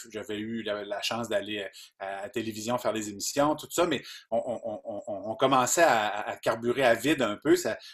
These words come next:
on, on manquait de sens. Donc, euh, en retournant, euh, vers, vers la campagne, euh, ce qu'on s'est rendu compte qu'on faisait, c'est qu'on remontait le courant. Donc, euh, on est passé de la transformation à la production. Euh, et puis, on, on,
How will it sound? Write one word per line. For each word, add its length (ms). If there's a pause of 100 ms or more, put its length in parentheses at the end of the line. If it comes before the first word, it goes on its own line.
(100)
on, 180
on 160
manquait 300
de 80
sens. 420
Donc, 240 (320)
euh, 260
en 120
retournant, 720 (240)
euh, 220
vers, 320
vers 160
la 120
campagne, 680 (260)
euh, 320
ce 160
qu'on 140
s'est 160
rendu 240
compte 260
qu'on 160 (100)
faisait, 240
c'est 140
qu'on 140
remontait 420
le 80
courant. 520
Donc, 260
euh, 120 (280)
on 120
est 80
passé 320
de 60
la 80
transformation 920
à 100
la 100
production. 760 (360)
Euh, 280 (180)
et 160
puis, 400 (400)
on, 140
on, 280